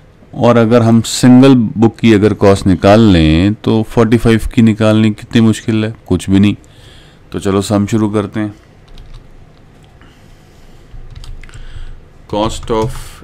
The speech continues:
eight books कितनी है जी? रुपीज सेवेंटी टू। So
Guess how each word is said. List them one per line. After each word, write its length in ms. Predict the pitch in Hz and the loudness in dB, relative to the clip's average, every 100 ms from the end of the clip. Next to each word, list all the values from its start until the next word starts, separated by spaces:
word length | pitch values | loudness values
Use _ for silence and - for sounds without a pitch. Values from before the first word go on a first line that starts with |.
| - - | -20 -10
eight 260 | 113 110 101 | -6 -6 -6
books 260 | 98 - - - - - - - - - - - - - - - - - - - - - - - - - | -8 -8 -14 -16 -16 -12 -12 -14 -16 -18 -18 -18 -16 -16 -16 -18 -20 -18 -14 -14 -16 -20 -20 -20 -20 -18
कितनी 340 | 107 - 104 95 | -16 -12 -8 -8
है 100 | 85 | -8
जी? 200 | 76 71 - | -10 -14 -16
रुपीज 560 | 82 85 - 104 107 107 - - - - - - - - - - - - - - - - - | -14 -16 -12 -10 -10 -12 -20 -20 -20 -20 -18 -16 -16 -16 -20 -20 -20 -16 -16 -18 -20 -20 -20
सेवेंटी 460 | - - 98 95 90 | -18 -10 -8 -8 -10
टू। 240 | 80 76 71 - - _ - - - - - - | -10 -10 -12 -20 -20 _ -20 -20 -20 -20 -20 -18
So 80 | 98 | -16